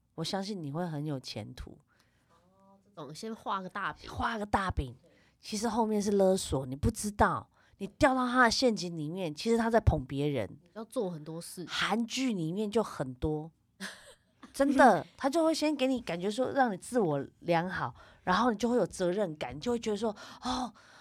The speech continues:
Speaker 1: 对耶，我是一个很好，那我要多做。”然后他也不会感激你。
Speaker 2: 对。嗯，嗯，嗯。
Speaker 1: 老板也很，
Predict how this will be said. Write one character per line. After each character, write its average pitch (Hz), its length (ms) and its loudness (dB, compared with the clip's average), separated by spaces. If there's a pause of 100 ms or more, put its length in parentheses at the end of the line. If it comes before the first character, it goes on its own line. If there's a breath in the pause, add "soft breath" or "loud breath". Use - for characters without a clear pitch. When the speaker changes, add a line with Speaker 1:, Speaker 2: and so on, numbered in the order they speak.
(380 loud breath)
Speaker 1:
对 320 260 -2
耶， 202 180 -6
我 180 120 -8
是 214 140 -8
一 311 40 -4
个 302 60 0
很 247 320 -4
好， 247 80 -4
那 277 160 2
我 214 80 -4
要 208 80 -2
多 262 240 -2
做。” 226 400 -4
然 190 140 -4
后 254 320 -2
他 277 120 -2
也 233 60 4
不 156 60 -4
会 175 80 2
感 151 180 -2
激 160 220 -8
你。 156 240 -8 (240)
Speaker 2:
对。 190 100 -10
嗯， 170 100 -12
嗯， 160 200 -12
嗯。 139 160 -14
Speaker 1:
老 180 260 8
板 151 400 0
也 160 100 -2
很， 151 220 -4